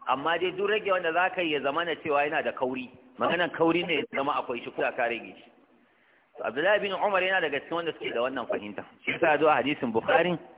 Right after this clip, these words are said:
"Wa kana ibn Umar idha hajja aw itamara qabada ala lihiyatihi fama fadula akhadahu." Abdullahi bin Umar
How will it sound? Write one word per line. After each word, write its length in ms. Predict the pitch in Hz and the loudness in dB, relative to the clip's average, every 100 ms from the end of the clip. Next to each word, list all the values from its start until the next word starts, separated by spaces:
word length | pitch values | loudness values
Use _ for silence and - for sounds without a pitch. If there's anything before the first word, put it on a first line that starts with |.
| - - _ - | -20 -20 _ 0
"Wa 120 | 113 | 0
kana 280 | - 165 156 | 4 4 4
ibn 120 | 156 131 | 4 4
Umar 260 | 147 143 | 4 4
idha 420 | 127 120 117 123 110 | 2 2 4 4 4
hajja 420 | 147 139 110 135 | 2 2 2 4
aw 60 | 120 | 4
itamara 680 | 120 117 - 185 185 185 - | 2 4 4 6 6 4 4
qabada 400 | 127 127 147 131 117 | 2 4 6 6 6
ala 220 | 123 120 | 6 4
lihiyatihi 760 | 120 113 127 151 139 139 170 - - - - 117 | 4 0 0 0 -2 -2 -4 -4 -16 -20 -4 2
fama 320 | 120 139 139 - | 4 6 4 4
fadula 380 | 117 123 127 110 107 | 2 4 4 4 2
akhadahu." 640 | - 117 - 98 104 - - - _ _ _ _ _ _ _ - | 2 2 2 2 -2 -4 -14 -20 _ _ _ _ _ _ _ -4
Abdullahi 400 | - 113 143 127 | 0 2 2 2
bin 140 | 131 | 0
Umar 400 | 127 135 131 120 | -2 0 2 2